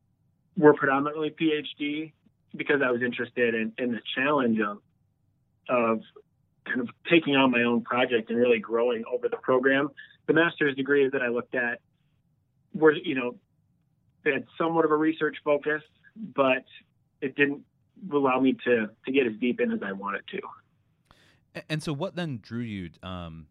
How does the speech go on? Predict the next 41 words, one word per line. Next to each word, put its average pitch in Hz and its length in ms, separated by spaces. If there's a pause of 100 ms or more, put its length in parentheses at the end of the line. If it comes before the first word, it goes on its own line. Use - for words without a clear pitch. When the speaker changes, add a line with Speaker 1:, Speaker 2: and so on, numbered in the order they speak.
Speaker 2:
you 104 80
know, 92 40
to - 100
the 95 80
University 92 360
of 85 60
South 90 160
Dakota's 90 320
P 85 140
H - 140
D 78 100
program? 80 300 (460)
Speaker 1:
I - 140
settled 208 240
on 185 160
biomedical 151 640
engineering 131 640 (1000)
due 160 260 (100)
to 147 140
the 135 140
projected 139 500
growth 135 320
in 135 80
the 120 160
field, 131 380 (260)
and 123 140
especially 139 460
in 131 280 (220)
Sioux 135 200
Falls 117 440 (440)
with 135 200
the 127 100
two 135 160
major 123 240
hospitals 120 540
and 120 160
kind 120 160
of 113 100 (380)
the - 100
growing 120 320
relationship 117 720